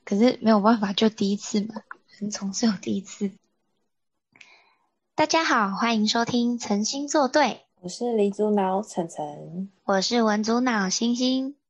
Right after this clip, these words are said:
Speaker 1: 我们的节目是关于从小到大在生活上遇到的不同观点，一起来听听我们的故事，也可以追踪我们的I G，留下你的想法哦。
Speaker 2: 在今天的主题开始之前，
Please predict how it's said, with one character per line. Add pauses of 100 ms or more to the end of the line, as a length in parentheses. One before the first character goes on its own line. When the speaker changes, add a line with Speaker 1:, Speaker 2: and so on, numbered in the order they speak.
(140)
Speaker 1:
我
们
的
节
目
是
关
于
从
小
到
大 (100)
在
生
活
上
遇
到
的
不
同
观
点， (720)
一
起
来
听
听
我
们
的
故
事， (460)
也
可
以
追
踪
我
们
的
I
G，
留
下
你
的
想
法
哦。 (300)
Speaker 2:
在
今
天
的
主
题
开
始
之
前，